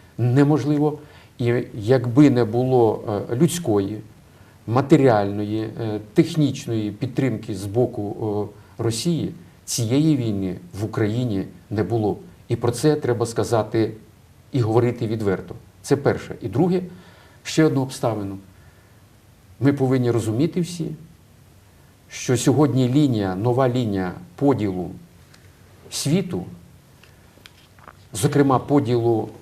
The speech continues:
і протистояння між Заходом і Росією, пролягає територію України. Це повторюється те, що ж мало місце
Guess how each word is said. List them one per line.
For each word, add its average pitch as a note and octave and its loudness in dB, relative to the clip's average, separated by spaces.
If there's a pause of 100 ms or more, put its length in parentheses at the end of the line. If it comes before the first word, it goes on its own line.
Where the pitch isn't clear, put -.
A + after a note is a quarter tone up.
(760)
і D3 2
протистояння B2+ 2 (920)
між C3+ 0 (380)
Заходом G2+ 0 (540)
і C#3+ 4
Росією, A#2+ -2 (460)
пролягає C3+ 4
територію C3 0
України. A#2 -4 (920)
Це E3 6
повторюється C#3+ 2 (220)
те, F3 6 (360)
що - -2
ж A2+ -4 (140)
мало B2+ 0 (240)
місце A2+ 0